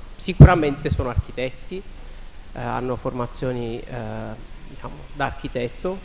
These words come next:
ovviamente declinate nelle varie specializzazioni. E devo dire che, ah, pensando al mio caso di studio della tesi di dottorato, che era Scampia,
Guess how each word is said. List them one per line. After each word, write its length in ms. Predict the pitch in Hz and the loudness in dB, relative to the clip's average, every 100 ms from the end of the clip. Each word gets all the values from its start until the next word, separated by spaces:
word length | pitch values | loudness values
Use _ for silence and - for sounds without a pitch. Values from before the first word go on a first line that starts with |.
| - | -8
ovviamente 640 | 123 123 123 123 - 120 | -2 0 0 -2 -4 -4
declinate 520 | 120 - 135 123 123 | -4 -2 0 0 0
nelle 240 | 120 120 123 | -2 -2 0
varie 240 | 123 123 | 0 0
specializzazioni. 1040 | - 123 123 120 123 127 - 117 110 151 - - - - - - - - - | -4 -4 -4 -6 -6 -8 -6 -6 -4 -6 -8 -10 -12 -12 -12 -12 -12 -10 10
E 360 | 226 214 - - - - | 12 12 8 -8 -10 4
devo 260 | 214 240 | 8 8
dire 320 | 208 151 180 | 6 6 6
che, 340 | 180 143 135 - - - - - - - - - - - | 6 6 4 0 -12 -14 -12 -12 -12 -12 -12 -14 -14 -8
ah, 220 | - 170 180 | 6 6 6
pensando 560 | 208 202 - 277 220 | 6 8 12 12 12
al 80 | 185 | 12
mio 180 | 180 170 | 12 12
caso 300 | 196 180 165 | 12 12 12
di 140 | 156 | 12
studio 340 | - - 160 147 | 12 12 12 10
della 240 | 135 131 | 6 4
tesi 320 | 160 160 147 | 4 4 2
di 100 | 127 | 2
dottorato, 680 | 127 135 - 131 123 92 120 | 4 4 4 2 4 0 -2
che 80 | 135 | 0
era 140 | 139 | 0
Scampia, 720 | 135 - 139 147 117 110 143 | -2 -2 -4 0 -2 0 0